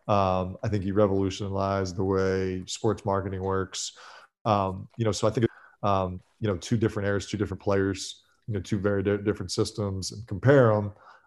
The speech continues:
Um, but if you had to ask me, you know, I'd say, you know, definitely Michael Jordan,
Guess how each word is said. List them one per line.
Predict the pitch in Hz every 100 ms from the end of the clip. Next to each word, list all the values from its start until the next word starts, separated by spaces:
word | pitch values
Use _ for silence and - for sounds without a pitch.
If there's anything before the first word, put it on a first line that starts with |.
| -
Um, | 107 104 104
but | 104
if | 101
you |
had | 123
to | 107
ask | 104 104 110
me, | 104 98 101
you | 101
know, |
I'd | 101
say, | 98 107 98
you | 95 95 - 101 104
know, | 95 92 90 95
definitely | 117 107 104 101 98
Michael | 98 104 101 98
Jordan, | 98 98 95 98